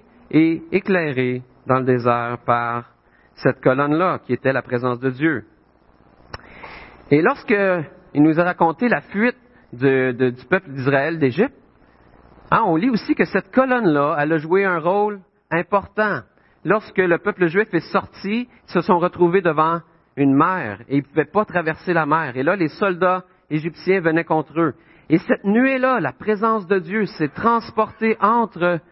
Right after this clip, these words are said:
les Égyptiens et le peuple d'Israël pour leur permettre de traverser la mer,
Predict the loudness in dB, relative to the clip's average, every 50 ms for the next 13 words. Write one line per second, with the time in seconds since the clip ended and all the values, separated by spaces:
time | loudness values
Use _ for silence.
0 | _ _ _ _ _ -4 -4 -2 0 0 0 0 -2 -6 -6 -4 -2 -2 -2 -2
1 | -2 -6 -10 -12 -20 _ -20 -20 -20 -2 2 2 4 4 2 0 -4 -8 -16 -20
2 | -20 -20 -20 -20 -20 -20 -10 0 0 0 2 2 0 0 0 0 0 2 0 0
3 | 0 -2 -4 -6 -8 -12 -16 -20 _ _ _ 0 2 2 4 2 2 0 -2 -2
4 | -2 -2 2 2 0 0 0 -2 -8 -14 _ _ _ _ -2 -2 -2 -2 -2 -2
5 | 0 0 0 -4 -6 -2 0 0 2 2 2 2 0 0 0 -4 -6 -10